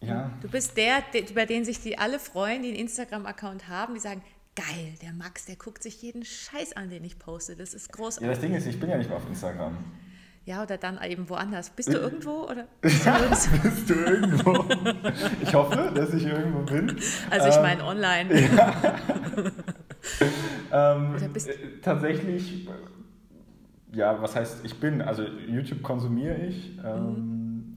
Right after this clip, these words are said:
Speaker 1: und YouTube und Podcast sind eigentlich so
Speaker 2: Mhm.
Speaker 1: die, die Wege, wie ich irgendwas
Speaker 2: Das heißt, du
Speaker 1: konsumiere.
Speaker 2: bist so ein stiller Zuhörer-Schauer,
Speaker 1: Hm.
Speaker 2: der völlig anonym bleibt.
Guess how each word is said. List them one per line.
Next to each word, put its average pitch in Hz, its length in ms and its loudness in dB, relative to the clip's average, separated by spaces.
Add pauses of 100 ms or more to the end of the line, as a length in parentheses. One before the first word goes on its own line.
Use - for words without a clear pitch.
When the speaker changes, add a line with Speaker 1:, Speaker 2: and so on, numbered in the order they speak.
(140)
Speaker 1:
und 107 480 -6 (920)
YouTube 113 380 -10
und 117 120 -8
Podcast 98 480 -10
sind 95 180 -10
eigentlich 95 200 -10
so 95 320 -10
Speaker 2:
Mhm. 92 120 -10 (120)
Speaker 1:
die, 98 400 -14
die 98 100 -16
Wege, 101 320 -14
wie 101 140 -18
ich - 160 -20
irgendwas 98 300 -14
Speaker 2:
Das - 120 -16
heißt, - 0 -
du 202 60 -8 (220)
Speaker 1:
konsumiere. - 40 -12
Speaker 2:
bist 240 200 -2
so 226 80 -4
ein 208 120 -4
stiller 277 640 -4 (160)
Zuhörer-Schauer, 220 1400 -8 (360)
Speaker 1:
Hm. 151 500 -10
Speaker 2:
der 208 120 -10
völlig 262 460 -10
anonym 226 440 -6
bleibt. 160 520 -14